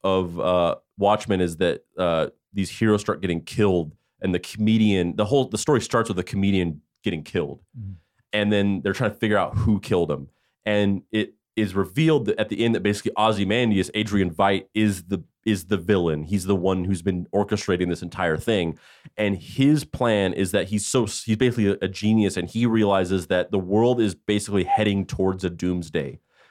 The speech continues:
Speaker 1: because of sort of infighting in the human race. We are basically mutually assu-, assured destruction.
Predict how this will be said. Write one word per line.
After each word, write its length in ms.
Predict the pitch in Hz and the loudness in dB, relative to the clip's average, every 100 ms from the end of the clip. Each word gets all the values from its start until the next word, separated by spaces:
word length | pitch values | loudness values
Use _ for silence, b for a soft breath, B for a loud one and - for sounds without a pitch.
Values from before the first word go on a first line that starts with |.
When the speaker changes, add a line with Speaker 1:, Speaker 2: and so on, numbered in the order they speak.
| b | b
Speaker 1:
because 380 | 101 113 98 90 | -2 2 2 0
of 340 | 101 92 87 _ _ _ | -2 -2 -4 _ _ _
sort 240 | - 104 | 0 2
of 160 | 90 - _ _ | 2 -4 _ _
infighting 680 | 117 117 110 - 104 101 98 | 2 4 4 2 2 4 2
in 100 | 95 | 2
the 60 | 90 | 0
human 300 | - 101 92 | 0 0 2
race. 340 | 90 90 - | 2 2 0
We 140 | 101 | 2
are 80 | 107 | 2
basically 800 | 92 104 98 98 98 92 95 - _ | 2 -2 -2 -2 0 2 0 -2 _
mutually 600 | 101 98 117 127 123 110 | -4 2 0 2 2 2
assu-, 240 | 95 - 101 | 0 -4 -4
assured 320 | - 107 92 | -2 -2 -2
destruction. 640 | 95 - 87 - 90 85 | -4 -2 -2 -2 -2 -2